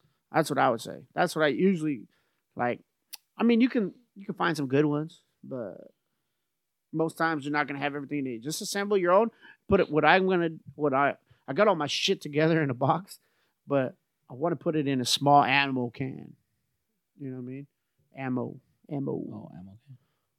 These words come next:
Speaker 1: I got one.
Speaker 2: Why don't you put it
Speaker 1: I
Speaker 2: in
Speaker 1: got
Speaker 2: that,
Speaker 1: four little ammo cans ready.
Speaker 2: in that wood box that you just bought? The
Speaker 1: I'm
Speaker 2: haunted
Speaker 1: selling
Speaker 2: ass
Speaker 1: that on
Speaker 2: wood box.
Speaker 1: eBay. Hush. Um,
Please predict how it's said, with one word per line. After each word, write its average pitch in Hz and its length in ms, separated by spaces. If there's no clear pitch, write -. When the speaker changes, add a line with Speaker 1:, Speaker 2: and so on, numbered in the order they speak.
Speaker 1:
I - 60
got 143 260
one. 165 560
Speaker 2:
Why 110 160
don't 151 200
you 151 120
put 117 220
it 107 340
Speaker 1:
I - 40
Speaker 2:
in 139 60
Speaker 1:
got 196 120
Speaker 2:
that, 190 120
Speaker 1:
four 190 220
little 175 240
ammo 170 200
cans 127 420
ready. 156 180
Speaker 2:
in 107 60
that 98 400
wood 120 300
box 98 300
that 101 100
you 95 80
just 95 240
bought? 90 160
The - 60
Speaker 1:
I'm 82 80
Speaker 2:
haunted 107 180
Speaker 1:
selling 180 300
Speaker 2:
ass 165 100
Speaker 1:
that - 60
on 156 60
Speaker 2:
wood 165 120
box. 139 100
Speaker 1:
eBay. 117 200
Hush. - 340
Um, 135 560